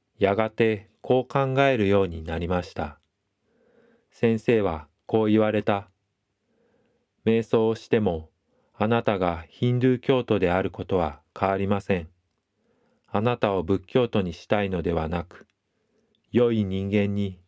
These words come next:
なってほしいのです。」ここでは、シーラ、道徳律、サマーディ、精神集中、そしてパンニャー、心の浄化を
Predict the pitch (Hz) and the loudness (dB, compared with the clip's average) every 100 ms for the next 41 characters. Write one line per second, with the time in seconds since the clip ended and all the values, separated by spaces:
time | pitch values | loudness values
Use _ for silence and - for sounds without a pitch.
0 | - 104 - 90 80 - 110 92 82 80 | -4 -4 -2 -4 -4 -4 -2 -2 -4 -6
1 | 76 _ _ _ _ _ _ _ _ _ | -8 _ _ _ _ _ _ _ _ _
2 | _ _ _ _ - 95 - 104 104 85 | _ _ _ _ -2 0 2 2 2 0
3 | 80 - _ _ - 113 104 90 78 - | -4 -12 _ _ -4 0 2 2 -2 -8
4 | _ - 101 101 104 - 101 85 - _ | _ -2 0 2 -2 -2 -2 -2 -10 _
5 | _ _ _ _ _ _ 101 101 110 98 | _ _ _ _ _ _ -2 0 -2 -2
6 | 85 78 - _ _ - 107 98 - 104 | -4 -6 -12 _ _ -2 0 0 0 -2
7 | 98 107 95 - 80 76 _ _ _ _ | 0 -2 -2 -8 -10 -10 _ _ _ _
8 | _ _ _ _ - 98 - 107 101 - | _ _ _ _ -2 -2 0 0 0 -6
9 | _ _ _ _ _ 123 113 101 90 80 | _ _ _ _ _ -2 -2 0 -2 -2
10 | 78 _ _ _ _ _ _ - - 113 | -6 _ _ _ _ _ _ -18 -2 0
11 | 113 117 110 113 107 113 107 104 | 2 2 2 0 0 -2 -2 -4